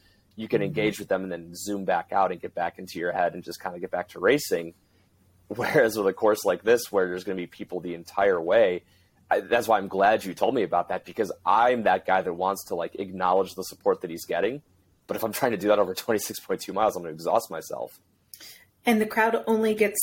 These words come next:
Speaker 2: thicker as the race goes on. So by
Speaker 1: Right.
Speaker 2: the time you're at mile twenty, once you're hitting Heartbreak Hill, like,
Speaker 1: Mm-hmm.
Speaker 2: it's gonna be loud from there
Speaker 1: Yeah.
Speaker 2: until the end.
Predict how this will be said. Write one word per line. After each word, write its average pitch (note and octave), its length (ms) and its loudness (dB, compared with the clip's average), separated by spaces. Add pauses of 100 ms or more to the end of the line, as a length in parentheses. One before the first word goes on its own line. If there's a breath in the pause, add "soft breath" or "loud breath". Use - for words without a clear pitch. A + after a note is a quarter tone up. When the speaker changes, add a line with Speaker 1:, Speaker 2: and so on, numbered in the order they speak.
(120)
Speaker 2:
thicker F3 600 0 (420)
as G3 200 2
the F#3+ 140 -2
race F#3 360 0
goes F3+ 260 0
on. - 380 -4
So G#3 240 2
by - 60 6 (100)
Speaker 1:
Right. G#3 80 2
Speaker 2:
the A3+ 100 2
time A3+ 420 2
you're G3 220 2
at F#3+ 380 0
mile F#3 680 -4 (640 soft breath)
twenty, G#3+ 480 2
once G3 260 -2
you're G3+ 100 0
hitting G3 280 0
Heartbreak F#3+ 500 -2
Hill, F#3+ 600 0
like, - 140 -6
Speaker 1:
Mm-hmm. G2 200 -4 (1040)
Speaker 2:
it's A3+ 140 -4
gonna A#3+ 180 2
be G#3 140 4
loud F#3 880 2
from F#3+ 180 -4
there F#3+ 160 2
Speaker 1:
Yeah. G3 100 4
Speaker 2:
until F3+ 240 -2
the E3 160 -4
end. - 360 -6